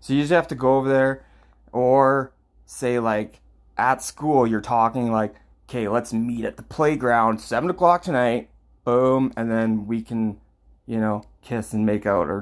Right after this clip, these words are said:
do whatever. So that was grade, that was grade seven.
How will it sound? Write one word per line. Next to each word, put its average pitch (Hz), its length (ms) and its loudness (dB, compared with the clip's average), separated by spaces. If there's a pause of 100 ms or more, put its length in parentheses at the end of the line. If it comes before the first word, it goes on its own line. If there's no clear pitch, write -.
do 107 160 -6
whatever. 92 540 -4
So - 120 -14
that 117 160 2
was 151 160 -2
grade, 117 340 -2 (600)
that 117 60 -6
was 127 120 -4
grade 156 200 -2
seven. 110 520 -2